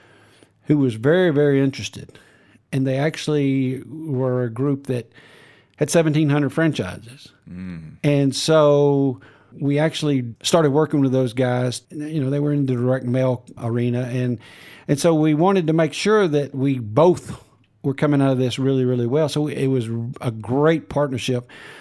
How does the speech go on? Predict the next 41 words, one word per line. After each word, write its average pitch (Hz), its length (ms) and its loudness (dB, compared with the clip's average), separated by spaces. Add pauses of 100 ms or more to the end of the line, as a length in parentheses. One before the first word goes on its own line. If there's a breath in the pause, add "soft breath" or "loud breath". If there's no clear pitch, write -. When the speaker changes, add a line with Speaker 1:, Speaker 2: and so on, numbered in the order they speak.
(160 loud breath)
Speaker 1:
because 135 300 2
we 127 380 0
were 135 160 -2
both 143 240 0
holding 143 280 0
hands. 120 400 -2
They 135 200 0
were 147 420 2 (160)
new 143 520 2
to 147 120 2
something 147 560 0
and 139 120 2
we 143 120 2
were 147 160 2
new 139 160 2
with 135 160 0
them. 143 400 2
So 135 340 -2 (540 loud breath)
we 156 140 0
walked 180 340 0
with 180 200 2
them 160 140 0
and 139 140 4
we 139 100 2
learned 143 380 4
a 101 60 -4
lot 101 480 -6 (120)
Speaker 2:
Mm. 117 120 -8
Speaker 1:
walking 127 400 0
with 127 140 -2
them 117 160 -4
through 131 300 -4
that, 117 280 -6
that 110 140 -6
whole 123 160 -4
process. 117 640 -6 (440 loud breath)
So 147 460 2
for 143 240 -2
us 196 340 0
to 160 300 2
have 123 460 -2